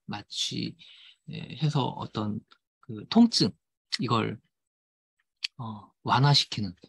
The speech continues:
그래서 이제 양귀비. 그, 그거의 그 또 다른 표현이 몰핀이죠. 그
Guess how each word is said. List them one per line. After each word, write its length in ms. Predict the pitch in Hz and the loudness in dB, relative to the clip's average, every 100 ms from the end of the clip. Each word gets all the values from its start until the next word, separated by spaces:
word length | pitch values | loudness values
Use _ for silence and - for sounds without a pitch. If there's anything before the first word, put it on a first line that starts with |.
| _ | _
그래서 180 | - 113 | -8 -8
이제 160 | 107 107 _ - _ - | -8 -12 _ -20 _ -8
양귀비. 460 | 107 117 - 120 - | -6 -6 -10 -14 -6
그, 200 | 139 131 | -2 2
그거의 600 | 147 156 165 156 139 - | 4 6 6 6 2 -2
그 380 | - 117 113 117 | -6 -4 -4 -4
또 120 | - 196 | 0 4
다른 300 | 185 165 160 _ _ - | 6 6 4 _ _ -2
표현이 280 | 165 151 139 | 2 2 2
몰핀이죠. 680 | 113 131 151 - 127 101 104 | 4 4 4 0 -4 -4 -10
그 200 | - 107 | -8 -10